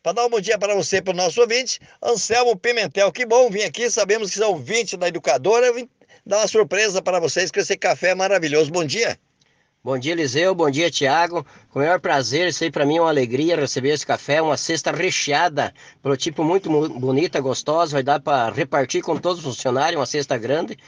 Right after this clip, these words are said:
Speaker 2: e fico muito grato por isso, viu? A Educadora sempre presente junto com nós, hein?
Speaker 1: Eu, nós que agradecemos. Lembrando que no dia vinte e cinco agora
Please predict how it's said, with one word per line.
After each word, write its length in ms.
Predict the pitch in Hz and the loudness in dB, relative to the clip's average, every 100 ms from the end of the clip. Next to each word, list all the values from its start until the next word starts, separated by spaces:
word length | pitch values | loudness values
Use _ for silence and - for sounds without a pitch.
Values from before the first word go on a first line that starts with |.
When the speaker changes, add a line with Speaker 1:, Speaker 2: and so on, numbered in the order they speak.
| - - 160 | -20 -8 -4
Speaker 2:
e 80 | |
fico 200 | 180 190 | -2 0
muito 240 | 220 214 392 | 2 4 4
grato 320 | 202 196 185 | 4 0 0
por 140 | 165 | 0
isso, 240 | 151 143 120 | 0 0 0
viu? 180 | 135 139 - - - | 2 0 -2 -10 -2
A 80 | |
Educadora 540 | 143 151 160 139 175 208 | -2 0 0 0 0 0
sempre 260 | 214 196 | 0 -4
presente 500 | 185 208 170 175 156 | -2 0 0 0 -2
junto 220 | 139 147 135 | -2 -2 0
com 80 | |
nós, 240 | 131 120 95 | 0 0 -2
hein? 160 | 90 - _ - | -8 -12 _ -6
Speaker 1:
Eu, 240 | 139 147 139 | -2 0 0
nós 220 | 139 147 | 0 2
que 80 | 165 | 2
agradecemos. 840 | 156 147 135 - 143 180 190 143 | 2 2 2 0 0 2 2 0
Lembrando 540 | 160 180 180 214 233 233 202 147 120 | -2 -2 2 2 4 4 4 2 0
que 340 | 175 175 156 | -2 0 0
no 160 | 151 147 | -2 -2
dia 240 | 165 165 | 0 0
vinte 240 | 143 185 | 0 -2
e 20 | - | 0
cinco 300 | 190 240 170 | 0 0 0
agora 420 | 120 165 220 | 2 2 2